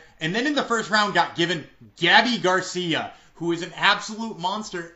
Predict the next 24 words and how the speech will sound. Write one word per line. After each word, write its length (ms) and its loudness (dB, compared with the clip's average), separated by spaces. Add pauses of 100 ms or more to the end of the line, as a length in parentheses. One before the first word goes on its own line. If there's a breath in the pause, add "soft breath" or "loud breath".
And 120 -4
the 80 -4
craziest 640 -6
thing 160 -8
about 280 0
that 160 0
is, 120 -2
is 120 -6
it 100 -8
wasn't 400 0
the 80 0
least 420 -6
competitive 560 -6
match 300 -4
I've 140 -6
ever 180 -12
seen 300 -10
with 140 -10
Gabby 240 -6
Garcia. 520 -10 (320 soft breath)
She 160 -8
was 160 -4
able 280 -6
to, 220 -4